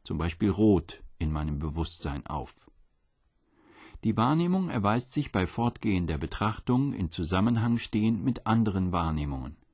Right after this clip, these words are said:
zum Beispiel einer bestimmten Figur, mit gewissen Temperatur- und Tastwahrnehmungen.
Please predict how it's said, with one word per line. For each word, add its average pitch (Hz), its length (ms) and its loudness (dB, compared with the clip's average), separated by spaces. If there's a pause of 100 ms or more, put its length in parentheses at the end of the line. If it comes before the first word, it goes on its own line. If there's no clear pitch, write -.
(340)
zum 90 160 -2
Beispiel 87 480 0
einer 82 260 0
bestimmten 90 520 -2
Figur, 107 600 2 (320)
mit 95 180 -4
gewissen 98 380 2
Temperatur- 107 760 2
und 101 160 0
Tastwahrnehmungen. 73 960 -2